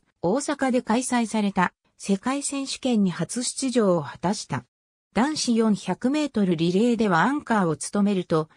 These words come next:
予選を三十八秒二十七の好タイムで突破。決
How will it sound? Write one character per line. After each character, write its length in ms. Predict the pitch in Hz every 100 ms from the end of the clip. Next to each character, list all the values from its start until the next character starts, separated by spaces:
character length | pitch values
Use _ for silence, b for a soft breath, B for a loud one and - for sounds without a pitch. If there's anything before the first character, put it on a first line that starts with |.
| _
予 160 | 156 160
選 280 | 269 269
を 100 | 254
三 280 | 247 302 330
十 220 | 226 185
八 320 | 156 165 - 262
秒 240 | 262 196
二 200 | 180 269
十 220 | 254 214
七 280 | 170 220 220
の 120 | 214
好 220 | - 214
タ 200 | 226 247
イ 60 | 240
ム 120 | 202
で 100 | 165
突 220 | 131 170 -
破。 180 | - 139 - _ _ _ _ _ _
決 200 | 190 202